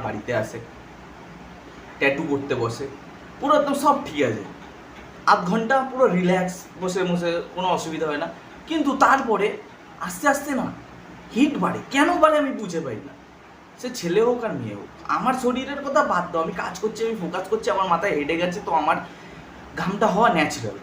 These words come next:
But, আহ, বাকি যারা করছে তাদের অবস্থা দেখার মতন, তারা মনে হচ্ছে কি বলবো, সদ্য সবাই শাওয়ার থেকে বেরালো, পুরো একদম সদ্য করে স্নান হয়ে গেছে। আমি বস এসি লাগাতে কোনো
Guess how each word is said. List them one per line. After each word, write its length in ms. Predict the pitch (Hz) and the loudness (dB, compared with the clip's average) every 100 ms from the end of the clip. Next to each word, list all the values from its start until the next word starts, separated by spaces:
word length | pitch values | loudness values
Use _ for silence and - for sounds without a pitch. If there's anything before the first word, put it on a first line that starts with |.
| - - - | -16 -18 -2
But, 140 | 214 - | 0 0
আহ, 440 | 147 139 131 127 117 113 | 0 2 4 2 0 0
বাকি 320 | 123 - 220 269 196 - | -4 -4 -2 0 0 0
যারা 200 | - 226 - | 0 -2 0
করছে 340 | 202 247 - 220 - - | 0 0 0 -2 -2 -4
তাদের 280 | - 254 269 | 2 6 6
অবস্থা 340 | 254 262 311 175 208 | 4 2 2 4 4
দেখার 340 | - 208 208 185 | 4 4 2 4
মতন, 240 | 170 160 156 | 0 -2 2
তারা 120 | 170 214 175 | 4 4 4
মনে 120 | 185 233 | 2 0
হচ্ছে 180 | 233 226 | -2 -4
কি 60 | 214 202 | -2 2
বলবো, 220 | 175 156 120 - - - - - | 2 0 -4 -8 -18 -20 -14 -6
সদ্য 280 | 185 185 175 254 | -2 0 2 4
সবাই 160 | 240 240 240 | 6 6 4
শাওয়ার 380 | - 147 180 196 202 | 0 2 6 6 4
থেকে 140 | 214 196 139 | 4 4 4
বেরালো, 320 | 165 190 196 180 | 4 4 4 4
পুরো 140 | 180 165 165 | 6 8 6
একদম 200 | - 170 165 | 4 -2 -4
সদ্য 200 | 139 156 151 151 143 | -6 -2 2 2 2
করে 120 | 143 131 | -2 -2
স্নান 160 | 117 113 | -4 -4
হয়ে 100 | 110 | -6
গেছে। 140 | - - - - - | -10 -14 -18 -16 0
আমি 120 | 185 214 | 2 4
বস 140 | 233 185 | 4 2
এসি 140 | 180 208 180 | 0 2 2
লাগাতে 260 | 175 180 196 175 - - - - - - - | 2 2 0 -2 -8 -18 -20 -20 -20 -20 -12
কোনো 140 | 185 | -4